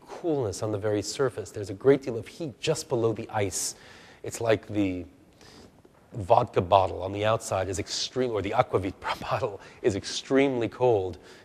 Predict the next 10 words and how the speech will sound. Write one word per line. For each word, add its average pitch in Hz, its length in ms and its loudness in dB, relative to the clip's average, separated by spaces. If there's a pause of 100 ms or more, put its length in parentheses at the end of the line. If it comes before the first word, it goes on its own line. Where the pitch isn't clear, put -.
and 120 140 -4
inside 101 680 4 (400)
burns 104 420 0
like 92 180 -8 (340)
icy 104 340 -4
fire 95 400 0
when 90 140 -6
you 85 80 -10
drink 101 260 -4
it. - 140 -12